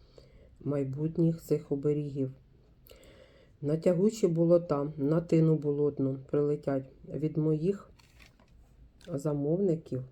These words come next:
відлетять. Вода чиста, шумить, бурлить, потоками очищає, вмиває, крестить, благословляє. Негатив,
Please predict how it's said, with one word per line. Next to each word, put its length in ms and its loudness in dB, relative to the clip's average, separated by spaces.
відлетять. 760 -2
Вода 360 2
чиста, 540 -4
шумить, 500 0
бурлить, 460 -2
потоками 680 0
очищає, 760 -2
вмиває, 640 -2
крестить, 420 -2
благословляє. 760 -2
Негатив, 440 0